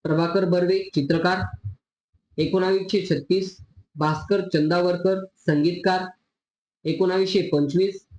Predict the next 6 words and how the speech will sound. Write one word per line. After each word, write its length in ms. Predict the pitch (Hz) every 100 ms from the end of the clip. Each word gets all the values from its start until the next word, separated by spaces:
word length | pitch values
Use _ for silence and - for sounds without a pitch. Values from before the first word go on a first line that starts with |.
| _ 151
लुईस 360 | 160 190 202 202
ई 280 | 165 143 - - 156
मिरमोंटेज, 760 | 170 190 196 196 165 147 151 - _ _ 160
गर्भनिरोधक 580 | 170 196 202 190 196 190
गोळीचे 460 | 170 160 165 185
संशोधक. 680 | 175 151 139 170 175 185 -